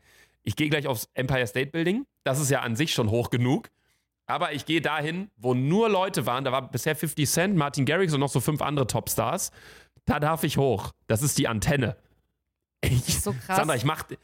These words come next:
Speaker 1: ich mach den King Kong. Ich stehe auf Antenne von Empire State
Speaker 2: Stimmt,
Speaker 1: Building. In wie viel Metern?
Speaker 2: King, oh mein Gott, stimmt.
Speaker 1: Ja, ich stehe einfach auf der Antenne oben. Also wirklich dieser Bereich. Normalerweise sind da ja so dreihundert Leute, dann ist das so eine Plattform, alles ist schön abgesperrt.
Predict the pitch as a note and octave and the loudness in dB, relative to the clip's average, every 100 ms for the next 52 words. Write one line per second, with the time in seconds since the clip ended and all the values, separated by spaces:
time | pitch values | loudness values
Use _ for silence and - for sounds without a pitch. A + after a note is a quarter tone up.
0 | _ _ - B2 A#2 D#3+ - E3+ C#3 - | _ _ -6 0 0 0 -2 -2 -2 -2
1 | G3 G#3+ F#3 C#3+ G2+ - _ _ _ _ | -2 -2 -2 -2 -6 -12 _ _ _ _
2 | - D#3 F4+ G#3 A3 E3+ D3 - G3+ B3+ | -4 -2 0 2 0 0 -2 -2 -2 -2
3 | F3 D#3 A3+ G3 E3 C#3+ F#3 C#4+ F4+ G4+ | -2 -2 -2 0 2 2 2 4 4 4
4 | G4+ F#4+ C#4+ - F#3 F#4 G#4 A4+ G#4+ G4+ | 2 2 0 0 2 4 4 2 0 -4
5 | - _ _ _ _ _ D4 F4 G4 E4+ | -14 _ _ _ _ _ 2 2 2 0
6 | D#4 A3+ D#4+ F4+ F4 F4 - - D4+ G#4 | -2 0 2 4 2 0 -6 0 0 2
7 | A4 E4+ C#4+ G#3+ - - _ _ _ _ | 0 0 0 -4 -12 -20 _ _ _ _
8 | _ A2 D3 F#3+ C3 - F3+ G3 F3+ - | _ -4 -2 -2 -4 -4 -2 -2 -2 -2
9 | - G#3 G#3+ G3 E3 D#3 - A3 A#3+ A#2+ | 0 0 0 -2 -2 -2 -2 0 0 0
10 | A#2+ G#2+ A2 B2+ C#3 F3+ D#3 D#3+ C#3+ B2+ | 0 0 0 -2 -4 -6 -6 -4 -2 -2
11 | B2 D3+ B3 - - B2 C#3 F#3+ F3 D3 | -2 -4 -6 -10 -4 -2 0 0 -2 -2
12 | F3 D3+ B2 A2+ A#2 E3+ D3+ A#2+ D3+ F3+ | 0 0 0 -2 0 0 0 0 0 0
13 | C3+ C3+ C3+ B2+ G#2+ D3+ - D#3 C3+ D3+ | -2 -6 -6 -8 -6 -6 -4 -4 -4 -4
14 | C#3 - B2+ C#3+ - G#3 C3 E3 | -6 -6 -6 -6 -8 -8 -6 -6